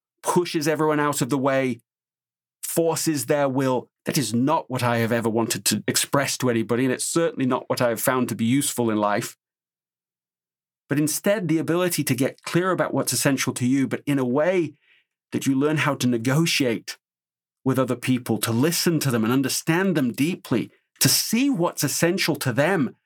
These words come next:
that's not obvious, so that you can serve, not just serve others, but serve them in small ways that make big contributions to them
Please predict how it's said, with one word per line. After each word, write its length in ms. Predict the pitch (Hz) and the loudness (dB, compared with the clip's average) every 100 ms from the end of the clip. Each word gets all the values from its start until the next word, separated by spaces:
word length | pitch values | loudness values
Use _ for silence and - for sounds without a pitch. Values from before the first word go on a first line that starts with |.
| _ _ _ _ _ _ - | _ _ _ _ _ _ -4
that's 300 | 117 131 - | -2 0 0
not 220 | 165 156 | 0 0
obvious, 480 | - 165 151 143 107 | 0 0 0 -2 -2
so 140 | - | -2
that 180 | 143 143 | -2 0
you 140 | 170 202 | 0 0
can 200 | 170 147 | 0 0
serve, 520 | - - 185 202 139 | 0 0 2 2 2
not 240 | 156 196 | 0 0
just 240 | - 123 - | -2 -2 0
serve 240 | 165 185 | 0 0
others, 180 | 143 127 | 0 -2
but 160 | 117 | -2
serve 360 | - - 175 196 | 0 0 0 0
them 120 | 151 | 0
in 200 | 135 123 - _ _ _ _ _ _ _ _ | 0 -2 -6 _ _ _ _ _ _ _ _
small 480 | - - 160 190 208 | -6 -2 0 2 2
ways 280 | 170 185 160 | 2 0 0
that 120 | 139 | -2
make 340 | 135 156 127 - | 0 -2 -4 -4
big 360 | 165 175 - - _ _ _ _ _ | -2 -2 -4 -8 _ _ _ _ _
contributions 760 | - 156 147 135 151 - 139 - | -2 -2 0 0 0 0 0 0
to 100 | 113 | 0
them 240 | 95 - | 0 -2